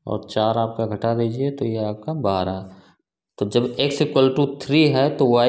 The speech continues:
equal to क्या है, माइनस ट्वेंटी। तो एक बिंदु हमारा हो गया थ्री माइनस ट्वेंटी और x equal to minus one है, तो y equal to twelve। तो ये दो बिंदु हमारे आ गए, जहाँ पे आपका स्पर्श रेखा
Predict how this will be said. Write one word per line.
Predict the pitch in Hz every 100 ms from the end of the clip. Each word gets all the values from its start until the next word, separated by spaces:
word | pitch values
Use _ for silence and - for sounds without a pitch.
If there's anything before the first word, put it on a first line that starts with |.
| 131
equal | - 131 135
to | 131
क्या | 139 131
है, | 139 127
माइनस | 110 110 117 113 -
ट्वेंटी। | 110 110 151
तो | 147 123
एक | 123 123
बिंदु | 123 120
हमारा | 120 120 117
हो | 120
गया | 117 123 123
थ्री | - 127
माइनस | 131 113 113 107 -
ट्वेंटी | 117 117 151 165 180 - - - -
और | 113 110
x | 127 -
equal | 131 123 120
to | 135
minus | 127 113 110 123 -
one | 113 120 143 139
है, | 147
तो | - 123
y | 110 113
equal | 113 113 101 101
to | 143 180 - - - -
twelve। | 98 92 95 - - -
तो | 113
ये | 117 143 147
दो | 139
बिंदु | 123 131 131
हमारे | 131 120 120 120
आ | 117 120
गए, | 117 127
जहाँ | 113 110 143 143
पे | 135
आपका | 117 104 - 120
स्पर्श | 117 - 131 127
रेखा | 117 107 107 143